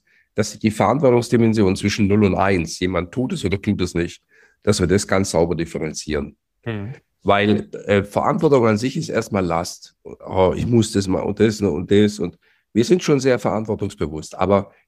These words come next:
Speaker 1: die Wertedimension, was und wie wir verantworten, die gilt es mal genauer anzugucken.
Speaker 2: Hm.
Speaker 1: Dass eben da auch ein Lustprinzip draus, drauf wird. Und das möchte ich gerne,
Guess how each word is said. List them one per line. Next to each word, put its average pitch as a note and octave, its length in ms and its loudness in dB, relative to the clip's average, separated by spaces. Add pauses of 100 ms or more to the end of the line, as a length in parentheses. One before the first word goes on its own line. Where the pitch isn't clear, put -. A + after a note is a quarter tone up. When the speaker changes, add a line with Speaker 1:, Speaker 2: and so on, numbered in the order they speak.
(120)
Speaker 1:
die F#2 120 2
Wertedimension, G#2+ 1000 2
was C#3+ 340 -2
und F#2 260 -6
wie G3 240 4
wir A#2 180 6
verantworten, D#2+ 800 -10 (480)
die C#3+ 100 4
gilt C#3 240 4
es G#2+ 140 -4
mal G2 180 0
genauer D#2+ 340 -4
anzugucken. - 640 -12 (200)
Speaker 2:
Hm. G2 320 -14
Speaker 1:
Dass - 180 -6
eben G2+ 220 2
da G2 80 2
auch F#2+ 160 2
ein F#2+ 120 2
Lustprinzip G2+ 680 -4
draus, D#2+ 380 -2
drauf - 340 -6
wird. - 200 -2
Und F2 140 -2
das A2+ 160 2
möchte D3 320 2
ich C#3+ 140 -4
gerne, B2 460 -2